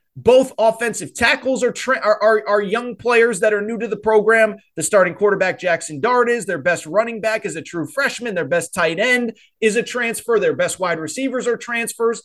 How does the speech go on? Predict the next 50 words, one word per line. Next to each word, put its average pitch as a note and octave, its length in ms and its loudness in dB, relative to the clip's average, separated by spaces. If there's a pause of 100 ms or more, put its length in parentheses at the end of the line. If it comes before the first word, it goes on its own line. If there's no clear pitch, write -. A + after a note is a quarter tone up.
(140)
Some C#4+ 240 2
of B3+ 140 2
their B3+ 180 4
best G#3+ 400 0 (260)
defensive G#3 460 -4
players E3+ 320 2
are E3 60 -6
transfers C#3+ 500 -8
as D3+ 100 -8
well. F#3+ 320 0 (360)
And A#3 120 0
so A#3+ 140 0
you A#3+ 260 -2
look D4+ 220 -6
at D4 140 -6
this B3 180 -6
team, C#3 380 -10 (120)
you G3 200 -2
look B3+ 200 0
at G#3 120 -6
this A3+ 160 -2
program, E3 440 -2
you A3+ 140 -4
look C#4 140 -4
at C4+ 100 -12
the C#4+ 60 -4
fact G3+ 320 -2
that D#3+ 140 -2
Lane A#3+ 220 -2
Kiffin G3+ 320 -4
won F3 220 -6
ten B3 240 -4
games C4 300 -4
last F3 320 0
year, F#2 100 -16 (340)
then A3+ 200 2
completely C4+ 880 -4
flips B3+ 340 0
the A3+ 140 0
roster G3+ 440 0
and F3 160 -8
starts F#3+ 300 0
five G3 340 0
and F#3 120 -2
oh. B3+ 260 -2
And G3+ 100 -4
I'll A3+ 100 -2
tell C#4 140 2
you B3+ 120 -4
this: B3+ 320 2